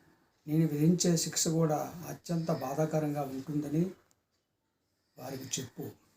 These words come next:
దీని, ఈ వాక్యం గురించి వివరంగా చెప్పుకుంటే, దేవుడు శరీరంలో కార్యకర్తగా ఉండి ప్రతి చిన్న పనిని, అలాగే ప్రతి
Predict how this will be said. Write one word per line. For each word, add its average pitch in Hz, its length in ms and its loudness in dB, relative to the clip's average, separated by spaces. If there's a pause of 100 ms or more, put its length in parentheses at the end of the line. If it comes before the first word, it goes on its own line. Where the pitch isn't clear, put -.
(2750)
దీని, 175 240 4
ఈ 170 280 4
వాక్యం 170 560 2
గురించి 170 220 4
వివరంగా 151 380 2
చెప్పుకుంటే, 151 840 -2 (1900)
దేవుడు 202 340 2
శరీరంలో 170 920 2 (100)
కార్యకర్తగా 160 720 2
ఉండి 165 500 2 (1800)
ప్రతి 185 400 0
చిన్న 160 200 6
పనిని, 165 420 6
అలాగే 151 400 0
ప్రతి 160 520 2